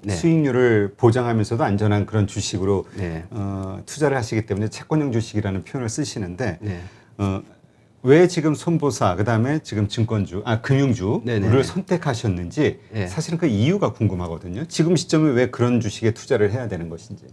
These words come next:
Speaker 1: 네. 저는 사실은 남들보다 상당히 게으르게 투자를 하는 편이라 생각하는데요. 그 이렇게, 어, 뭐 잘 알고 있는 주식들에 대해서 중요한 건, 저한테 중요한 거는 지금, 어, 배당, 첫 번째는 배당이거든요.
Speaker 2: 네.
Speaker 1: 어, 배당인데,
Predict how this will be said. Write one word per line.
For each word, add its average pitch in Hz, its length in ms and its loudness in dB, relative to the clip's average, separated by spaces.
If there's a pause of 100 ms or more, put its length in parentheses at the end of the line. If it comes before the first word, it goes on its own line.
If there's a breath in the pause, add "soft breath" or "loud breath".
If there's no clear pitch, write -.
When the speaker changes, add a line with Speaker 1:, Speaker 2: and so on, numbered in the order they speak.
Speaker 1:
네. 92 460 -4 (1160 loud breath)
저는 190 340 0
사실은 185 680 0
남들보다 180 500 2
상당히 156 400 0
게으르게 120 720 4
투자를 107 400 -6
하는 98 300 -4
편이라 87 260 -10
생각하는데요. 80 720 -8 (220)
그 85 320 -12
이렇게, 120 420 -6 (460 loud breath)
어, 104 260 -8 (120)
뭐 113 120 -10 (140)
잘 113 180 2
알고 139 320 2
있는 123 200 2
주식들에 107 440 -8
대해서 87 480 -6 (280 soft breath)
중요한 170 440 4
건, 95 140 0
저한테 147 320 -2
중요한 107 360 0
거는 95 220 -4
지금, 92 460 -6 (380 soft breath)
어, 85 380 -12
배당, 135 320 2
첫 - 200 -10
번째는 131 280 -6
배당이거든요. 90 680 -4
Speaker 2:
네. 95 320 -2
Speaker 1:
어, 92 160 -12
배당인데, 113 600 -4